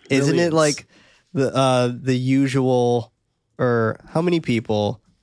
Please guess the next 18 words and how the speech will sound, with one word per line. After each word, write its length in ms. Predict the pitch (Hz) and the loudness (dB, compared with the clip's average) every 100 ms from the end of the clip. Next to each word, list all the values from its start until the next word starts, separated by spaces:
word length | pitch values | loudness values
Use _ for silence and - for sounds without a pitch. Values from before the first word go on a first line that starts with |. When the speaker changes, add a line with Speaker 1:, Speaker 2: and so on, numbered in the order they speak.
| - | -10
Speaker 1:
tune 300 | - 123 120 | -4 -2 -2
in 400 | 101 98 101 107 _ _ _ _ _ - | -2 -4 -6 -10 _ _ _ _ _ -8
to 120 | 104 | -6
the 80 | 117 | -6
Super 240 | - 78 | -8 -8
Bowl? 140 | 69 95 | -6 -4
Let's 120 | 139 | -4
look 140 | 135 | -4
it 80 | - | -6
up. 140 | - _ _ _ _ _ _ _ _ _ _ _ _ - - _ - | -12 _ _ _ _ _ _ _ _ _ _ _ _ -20 -20 _ -6
Because 680 | 123 117 104 98 107 110 - _ _ _ _ _ _ _ _ - | -6 0 0 0 -2 -6 -12 _ _ _ _ _ _ _ _ -4
it's, 240 | 127 - - | -2 -2 0
uh, 240 | 139 131 - | 2 2 0
it's 280 | 135 - - | -4 -4 -2
usually 440 | 156 220 233 240 | 0 2 2 2
estimated 600 | 165 160 - 139 120 113 | 2 0 -2 0 2 0
to 140 | - 127 | 0 -2
approximate 640 | - 131 123 - 117 110 | 0 0 0 -2 0 -2